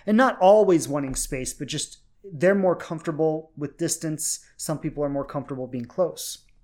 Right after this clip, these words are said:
And so th-, the reason I'm bringing this up is because just in my relationship, I'm more of the anxious style and my wife is more of the avoidant style. Now, I,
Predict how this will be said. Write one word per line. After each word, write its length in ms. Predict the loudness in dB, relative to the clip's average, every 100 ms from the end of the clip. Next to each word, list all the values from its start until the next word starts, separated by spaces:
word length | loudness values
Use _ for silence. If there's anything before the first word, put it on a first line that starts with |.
| _ _ _ _ _ _ _ _ _ -20 -20 _ -20 -20 -6
And 180 | -2 2
so 320 | 8 8 6
th-, 160 | 0 -10
the 140 | -2
reason 220 | 0 2
I'm 60 | 2
bringing 200 | 0 -2
this 140 | 4
up 160 | 4 4
is 100 | -4
because 600 | -8 -4 -2 -2 -6 -10 _ _ _ _ _ _ _
just 220 | -4 -4
in 180 | -2 0
my 160 | 2 4
relationship, 680 | 4 2 0 -2 -4 -6 -4
I'm 260 | -2 -2
more 260 | 0 0 0
of 140 | -2 -4
the 220 | -6 -6
anxious 400 | -6 -6 -4 -2
style 400 | -2 -2 -2 -2
and 100 | -4
my 140 | -6
wife 320 | -4 -4 -6
is 120 | -8 -8
more 200 | -6 -6
of 100 | -6
the 80 |
avoidant 360 | -2 0 0 0
style. 260 | -8 -8 -8
Now, 140 | -4
I, 180 | -2